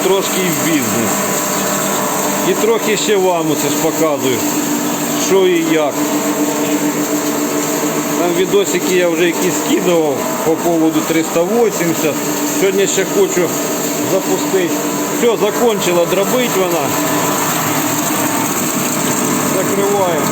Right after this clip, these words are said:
заслоночку. Закручуємо. Все остальне у нас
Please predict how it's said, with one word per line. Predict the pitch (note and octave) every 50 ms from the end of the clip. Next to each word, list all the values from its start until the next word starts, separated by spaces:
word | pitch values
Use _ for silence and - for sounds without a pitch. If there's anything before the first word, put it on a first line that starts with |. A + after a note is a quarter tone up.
| - - - - - - - - - - - -
заслоночку. | - F#3+ F#3 - - B3 A#3+ A#3 A3+ G#3 F#3+ F3 D#3 - - - D#3 - - - - - - - - - - - - - - - - - - - - - D3 D3+
Закручуємо. | D#3+ E3 F3+ F3+ F#3+ G3 G3 F#3+ F3+ D#3+ D3 D3 D3 D3 D#3 D3+ D3 D3+ - - - - - - - - - - - - - - - - - - - - - - - - - - - - - - - - - - - - - - - - - - - - - - D#4 D4+ D#4 - C4+ C4 - - - - - - - - - - - - - - - - - -
Все | - G3+ G3
остальне | F3 D3+ - G3 G3+ F#3+ G3 F#3+ F#3
у | F3+ F3
нас | F3 F3+ F3 D#3+